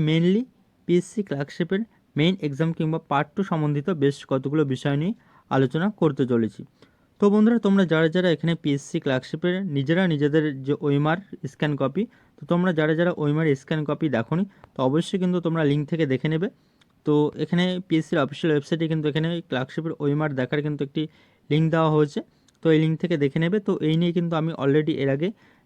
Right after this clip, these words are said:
ভিডিও করে দিয়েছিলাম যে তোমরা কীভাবে পিএসসি ক্লার্কশিপের নাম্বার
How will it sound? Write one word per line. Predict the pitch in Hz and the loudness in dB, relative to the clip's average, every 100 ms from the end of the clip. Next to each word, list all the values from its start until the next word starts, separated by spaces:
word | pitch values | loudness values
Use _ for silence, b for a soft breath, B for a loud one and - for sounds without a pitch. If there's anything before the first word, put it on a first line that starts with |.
| - 120 | -6 0
ভিডিও | 147 175 | 2 2
করে | 185 170 | 0 0
দিয়েছিলাম | 156 147 180 165 | 0 0 -2 0
যে | 143 147 | -2 -2
তোমরা | 151 147 | -4 -2
কীভাবে | 151 147 160 220 b b b _ _ _ _ - | 0 0 -2 -6 b b b _ _ _ _ -2
পিএসসি | 151 151 175 151 | -2 -2 -4 -2
ক্লার্কশিপের | 143 - 160 170 143 | -2 -4 -4 -2 0
নাম্বার | 135 151 | 0 -2